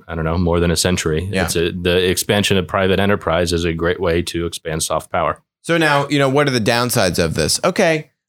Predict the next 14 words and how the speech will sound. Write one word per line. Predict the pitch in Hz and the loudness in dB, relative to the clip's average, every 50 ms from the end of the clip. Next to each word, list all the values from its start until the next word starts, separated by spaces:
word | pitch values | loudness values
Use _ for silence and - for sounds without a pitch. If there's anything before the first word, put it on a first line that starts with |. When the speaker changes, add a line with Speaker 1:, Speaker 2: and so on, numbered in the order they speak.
| _ _ - | _ _ -4
Speaker 2:
I | 147 156 | 0 2
mean, | 165 160 160 156 151 139 135 - _ _ _ _ _ _ _ _ _ - | 4 4 4 4 2 0 -2 -8 _ _ _ _ _ _ _ _ _ -4
I | 123 139 | -2 0
would | 151 160 - | 0 0 0
say | - 170 156 147 143 143 135 123 - _ _ _ _ _ _ _ _ _ _ _ _ _ _ _ _ _ _ _ _ _ _ _ _ | 2 2 2 4 2 2 0 -2 -8 _ _ _ _ _ _ _ _ _ _ _ _ _ _ _ _ _ _ _ _ _ _ _ _
<sighs> | - 131 131 123 113 - _ _ _ _ _ _ _ _ _ _ - | -14 -12 -12 -12 -14 -18 _ _ _ _ _ _ _ _ _ _ -4
eh, | 156 151 139 139 123 113 107 - _ _ _ _ _ _ _ _ _ _ _ _ _ _ _ _ _ _ _ _ _ - | 0 0 0 0 0 -4 -6 -8 _ _ _ _ _ _ _ _ _ _ _ _ _ _ _ _ _ _ _ _ _ -2
does | 131 170 156 156 | 0 2 2 2
it | 160 | 2
really | 143 151 160 160 151 131 | 2 4 4 4 4 4
hurt | 113 135 143 139 - | 4 2 2 2 2
competition | - 131 131 117 117 - - 151 147 - 156 160 | 2 2 2 2 2 2 2 2 4 2 2 2
in | 165 165 151 | 2 2 2
China? | - 175 165 156 156 160 160 160 151 139 - | 2 2 2 2 2 2 2 0 0 -2 -6